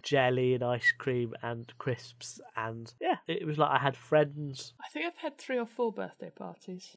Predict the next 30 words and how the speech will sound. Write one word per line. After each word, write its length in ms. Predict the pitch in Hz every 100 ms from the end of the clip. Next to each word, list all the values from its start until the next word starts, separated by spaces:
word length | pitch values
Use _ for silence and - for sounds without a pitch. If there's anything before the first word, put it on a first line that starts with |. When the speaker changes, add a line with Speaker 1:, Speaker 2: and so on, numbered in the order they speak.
| 427
Speaker 1:
You 280 | 208 190 180
Speaker 2:
So 40 |
Speaker 1:
mean 160 | 170 156
kids' 300 | 196 147 123
ones, 440 | 107 120 131 127 -
or 360 | 127 123 117 117
just 220 | 127 - 123
in 120 | 117
general? 540 | 117 110 104 101 98 202
You 60 |
must 160 | 285 143
have 120 | 147
Speaker 2:
Well, 160 | 220 180
Speaker 1:
had 20 |
Speaker 2:
no, 60 |
Speaker 1:
four. 40 | 180
Speaker 2:
I've 60 |
definitely 240 | 147 - 254 226 - - 214 220
had, 240 | 294 233 -
I've 160 | 214 -
had, 360 | 277 262 220 - - -
um, 520 | 196 196 185 190 190 185
I 80 | 196
remember 460 | 202 208 254 254 247
one 340 | 214 220 208
in 180 | - 196
my 80 | 190
dad's 360 | 190 180 165 151
old 200 | 139 -
flat. 380 | 120 143 -